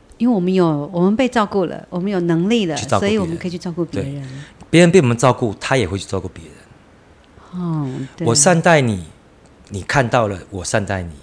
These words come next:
Speaker 2: 你也会用这种方法去善待别人。
Speaker 1: 嗯。
Speaker 2: 我今天鼓励你加油往前走，下次你看到比较不会走的人，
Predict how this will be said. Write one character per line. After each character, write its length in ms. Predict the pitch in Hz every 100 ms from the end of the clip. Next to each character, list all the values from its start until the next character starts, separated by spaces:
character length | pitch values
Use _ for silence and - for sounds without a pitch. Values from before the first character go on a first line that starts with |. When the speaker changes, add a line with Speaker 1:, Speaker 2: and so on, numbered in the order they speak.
| -
Speaker 2:
你 140 | 107 127
也 80 |
会 140 | 120 123
用 100 | 117
这 60 |
种 120 | 117 92
方 240 | 104 98
法 160 | 92 90
去 120 | -
善 200 | - 104
待 120 | 90
别 160 | 85 76
人。 80 | 65 - - _ _ _ _ _ _ - -
Speaker 1:
嗯。 220 | 285 349
Speaker 2:
我 80 | 330
今 120 | 226
天 100 | 180
鼓 120 | 147 123
励 120 | 156
你 360 | 131 104 92 -
加 180 | - 123
油 200 | 120 104 -
往 140 | 90
前 220 | - 104
走， 280 | 110 95 - - _ _ - _
下 200 | - 170
次 140 | 165 151
你 80 |
看 140 | 110 135
到 60 |
比 100 | 135
较 80 | 113
不 140 | 113 107
会 80 |
走 200 | 104 92
的 80 | 85
人， 160 | 82 80